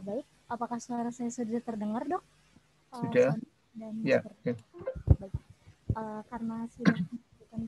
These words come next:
Speaker 1: pukul sembilan tiga dua, kita mulai saja ya. Eh, sebelumnya, eh, terima kasih Dokter Dono sudah hadir, eh, Pak Sony dan Mas Kurdi di webinar kita. Baik, eh,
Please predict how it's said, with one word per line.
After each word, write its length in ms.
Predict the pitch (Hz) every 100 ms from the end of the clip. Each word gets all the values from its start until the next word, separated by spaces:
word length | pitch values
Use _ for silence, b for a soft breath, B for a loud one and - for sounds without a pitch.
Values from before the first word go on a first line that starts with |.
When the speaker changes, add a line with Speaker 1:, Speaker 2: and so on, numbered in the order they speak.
| -
Speaker 1:
pukul 160 | 226
sembilan 280 | 226 240 226
tiga 160 | 220 220
dua, 240 | 196 196 247 -
kita 160 | 262 269
mulai 320 | 269 262 254
saja 400 | - 190 240 294
ya. 40 | - - - - _ -
Eh, 380 | 226 220 214 214 214 _ _
sebelumnya, 720 | - 226 226 220 220 233 302 339 226 233 _ 240
eh, 200 | 233 233 226 -
terima 240 | 233 233
kasih 320 | 220 - 302 427 _ 233 240 -
Dokter 240 | 240 - 233
Dono 320 | 214 214 262 359
sudah 480 | - 254 233 226 240
hadir, 400 | 233 202 240 349 370 _ _ _ - - - 233 _ 226
eh, 300 | 233 226 226 -
Pak 160 | -
Sony 420 | - 226 233 285 359 262
dan 400 | 220 220 262 233
Mas 140 | 240 -
Kurdi 300 | 240 208 339 - -
di 240 | 220 220 220
webinar 400 | 214 208 220 214
kita. 340 | 208 - 202 277 _ - _ - _ _ _ _ _ - - _ _ _ _ _ -
Baik, 160 | 247 -
eh, 560 | _ _ - 240 233